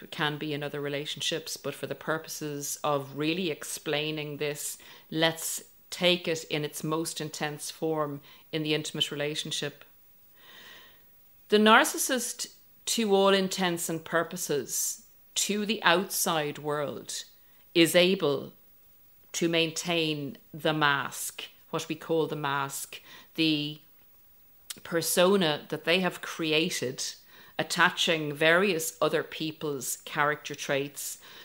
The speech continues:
to form a kind of a stable identity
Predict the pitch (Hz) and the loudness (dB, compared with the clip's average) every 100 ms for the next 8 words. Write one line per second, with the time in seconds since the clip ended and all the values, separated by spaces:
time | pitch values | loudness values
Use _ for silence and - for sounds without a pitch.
0 | - - 185 - 190 202 190 175 160 - | -4 -2 0 2 4 6 6 4 -4 -12
1 | - - 165 - 180 185 208 202 - - | -10 -4 -4 2 2 4 2 -2 -2 4
2 | 156 160 160 151 147 143 143 - 151 151 | 4 4 2 2 2 -2 -2 -4 -6 -4
3 | 139 135 | -4 -6